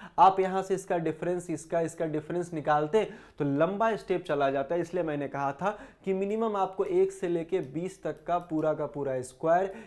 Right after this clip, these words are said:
एक से लेके बीस तक का पूरा का पूरा क्यूब क्या होना चाहिए, याद होना चाहिए। ठीक है, बातें आ रही है समझ में? आ जाइए भाई, अगले वाले सवाल पे चलते हैं। अगला वाला जो हमारा सवाल है वो आपका लिखा है पाँच सौ चौंतीस, ध्यान से देखना,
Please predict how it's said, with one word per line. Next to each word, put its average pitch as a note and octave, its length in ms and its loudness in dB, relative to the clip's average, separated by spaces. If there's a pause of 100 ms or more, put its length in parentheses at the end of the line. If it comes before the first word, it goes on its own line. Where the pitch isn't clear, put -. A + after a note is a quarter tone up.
(140)
एक E3+ 180 -2
से - 140 -8
लेके D3+ 360 -2
बीस E3 340 -6
तक D#3 140 -8
का E3 140 -4
पूरा D3 320 -2
का C#3+ 120 -4
पूरा C#3+ 260 -2 (100)
क्यूब F#3 300 -4
क्या F#3 140 -2
होना E3 260 -4
चाहिए, D#3 400 -4 (280)
याद C3+ 300 4
होना B2 300 -6
चाहिए। B2+ 340 -8
ठीक F#3+ 260 -8
है, G#3 100 -6 (260)
बातें D#3 300 2
आ F3 60 6
रही F3 140 2
है F3+ 80 2
समझ F#3 300 -4
में? G3+ 140 -2 (260)
आ C#3+ 120 2
जाइए D#3+ 260 0
भाई, F3+ 220 -2 (120)
अगले E3 220 0
वाले F3 240 4
सवाल D3+ 320 0
पे D3+ 140 -4
चलते C#3+ 340 -2
हैं। F#3 180 -2 (280)
अगला G#3+ 300 8
वाला G3+ 220 8
जो E3+ 140 4
हमारा C#3+ 360 -2
सवाल D3+ 420 0
है F#3+ 200 -2 (280)
वो E3 120 4
आपका F#3 360 4
लिखा F#3 280 2
है G3+ 100 2 (200)
पाँच E3 340 2
सौ G#3 280 0
चौंतीस, D3 520 -4
ध्यान D3+ 340 -4
से F#3 140 -4
देखना, D3+ 420 -4